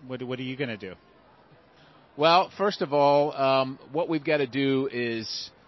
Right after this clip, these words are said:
Speaker 2: a lot of things to shore up our own citizens right now that are suffering greatly. The, the cost of living right now and the policies that are driving them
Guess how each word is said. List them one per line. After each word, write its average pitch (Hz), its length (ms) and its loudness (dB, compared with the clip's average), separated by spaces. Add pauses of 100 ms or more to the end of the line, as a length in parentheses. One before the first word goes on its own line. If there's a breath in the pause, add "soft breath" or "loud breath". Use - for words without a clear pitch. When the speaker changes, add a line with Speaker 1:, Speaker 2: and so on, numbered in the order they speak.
Speaker 2:
a 123 80 -6
lot 139 180 -2
of 131 80 -6
things 139 260 -6
to 120 100 -8
shore 131 260 -2
up 123 120 -2
our 120 120 0
own 117 160 -2
citizens 113 520 -8
right 107 180 -4
now 107 180 -6
that 98 120 -10
are 92 80 -10
suffering 101 460 -6
greatly. 90 500 -8 (140)
The, 113 220 -6
the 101 140 -12
cost 147 360 -4
of 123 120 -4
living 131 340 -4
right 123 260 -2
now 120 280 -6
and 113 80 -10
the 107 60 -8
policies 127 560 -6
that 113 120 -8
are 110 60 -10
driving 113 500 -4
them 107 320 -10